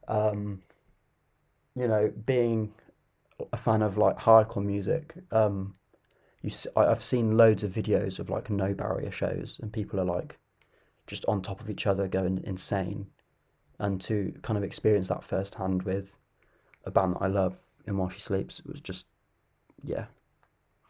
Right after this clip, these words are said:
It's, it's something that I think it, I'm rarely gonna get the chance to experience again. I know that we've got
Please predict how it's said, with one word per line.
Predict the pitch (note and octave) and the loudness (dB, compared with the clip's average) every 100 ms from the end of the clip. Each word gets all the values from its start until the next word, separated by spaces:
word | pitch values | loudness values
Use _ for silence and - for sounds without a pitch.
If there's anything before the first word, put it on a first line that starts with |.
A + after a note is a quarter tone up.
| _ _ - - | _ _ -20 -8
It's, | A2 - | -4 0
it's | - - | 0 4
something | D3 C#3 C3 | 10 10 8
that | - | 4
I | A2 | 0
think | - G#2+ - _ - | 2 0 -2 _ -8
it, | - - | -8 -4
I'm | A#2 A2 | 0 2
rarely | A2+ A2 A2 | 6 6 6
gonna | G#2+ G#2 | 2 0
get | G#2+ | -2
the | - | -2
chance | A2 G#2 F#2+ | -2 -2 -4
to | - | -8
experience | - A#2 G#2+ - | -6 -2 -2 0
again. | G#2 A2 G#2+ A2 | 0 4 4 4
I | A#2 | 6
know | C3 | 6
that | B2 | 6
we've | A2 G#2+ | 2 4
got | G#2+ - | 2 2